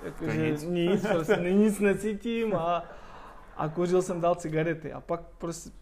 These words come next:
Speaker 1: říkal jsem, no, ty cigarety mě nebaví a už nechci ty cigarety. Skončil s cigaretama a vedle kamarád měl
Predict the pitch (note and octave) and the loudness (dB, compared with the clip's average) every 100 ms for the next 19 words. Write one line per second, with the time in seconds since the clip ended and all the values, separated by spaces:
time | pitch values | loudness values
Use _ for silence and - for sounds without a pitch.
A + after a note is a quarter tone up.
0 | - - - - - - - - - - | -20 -20 -20 -20 -20 -20 -20 -20 -20 -20
1 | - - D#3 D3+ E3+ E3+ D3+ - F3 F3+ | -20 -14 -10 -2 -2 -2 -8 -4 0 0
2 | F#3 E3 E3+ F3 F3+ F#3 E3+ D3+ D3+ E3 | -2 -6 -2 2 2 0 -4 -4 0 4
3 | G3+ G#3 G#3+ A3 A3 A3 - - - - | 4 6 4 2 -2 -6 -16 -20 -20 -20
4 | - - - - - - E3 D#3 F3 E3+ | -20 -20 -20 -20 -10 -6 -4 -4 -4 -4
5 | - F#3 E3+ D#3+ D#3 E3 F#3 G#3 G#3 A3 | -8 -8 -8 -6 0 2 4 2 0 -4
6 | A3+ A#3 A#3+ - - - - - - - | -4 -6 -10 -16 -20 -20 -20 -20 -20 -20
7 | - - - - - - - E3+ F3 F#3+ | -20 -20 -20 -20 -20 -16 -8 -4 -2 0
8 | E3+ - - - E3 E3+ F#3+ G3 F#3+ F3+ | -2 -4 -14 -6 0 2 2 2 0 -2
9 | - D#3 D#3+ F3 F#3 F3+ F3+ - F3 F3 | -2 0 4 4 6 6 4 0 -2 2
10 | F3+ F3 F3 E3+ D#3 | 4 2 0 -4 -2